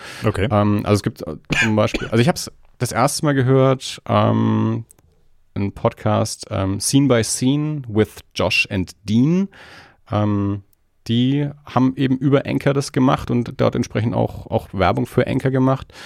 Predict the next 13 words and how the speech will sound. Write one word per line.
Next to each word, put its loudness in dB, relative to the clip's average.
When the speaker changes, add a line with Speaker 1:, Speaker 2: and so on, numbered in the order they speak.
Speaker 2:
Jetzt, 0
ähm, 0
deutscher, 4
neuer 4
deutscher 0
Comic-Podcast, -4
Gotta 4
Make 2
Comics, -2
die -2
arbeiten -2
auch -2
damit. 0